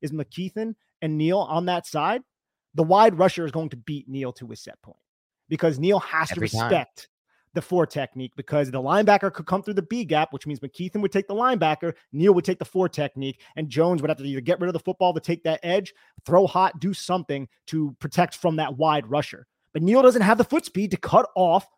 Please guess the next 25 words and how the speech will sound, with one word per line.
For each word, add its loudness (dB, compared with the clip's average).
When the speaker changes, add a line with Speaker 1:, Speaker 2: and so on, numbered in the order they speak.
Speaker 1:
the -4
wide 2
Speaker 2:
Right. -12
Speaker 1:
rusher. -2
And -8
this -10
is -10
something -4
that -6
we've -8
seen -6
defenses -4
start -4
to 0
hone 2
in -2
on. 2
We -4
saw -2
Seattle 2
do -4
it -8
several 4
different -4
times. -2